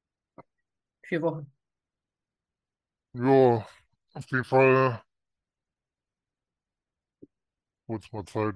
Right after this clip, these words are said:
Speaker 2: musste mal meinen Hintern hochkriegen halt, um, äh, mein Leben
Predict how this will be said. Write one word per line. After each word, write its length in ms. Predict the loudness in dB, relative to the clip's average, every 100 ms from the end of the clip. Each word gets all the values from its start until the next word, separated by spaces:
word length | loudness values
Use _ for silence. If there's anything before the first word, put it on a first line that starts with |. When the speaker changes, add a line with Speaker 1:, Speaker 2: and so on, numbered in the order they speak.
| -10
Speaker 2:
musste 400 | -12 -10 -10 -10
mal 440 | -6 -4 -4 -6 -10
meinen 260 | -10 -8 -8
Hintern 340 | -10 -4 -4
hochkriegen 560 | -4 -10 -8 -6 -6 -4
halt, 320 | -4 -4 -8 -18 _ _
um, 340 | -8 -6 -8 -12 -16
äh, 80 | -18 _ _ _ _ _ _ -20 -20 _ _ _ _ -8
mein 180 | -8 -4
Leben 540 | -2 -2 -4 -10 -12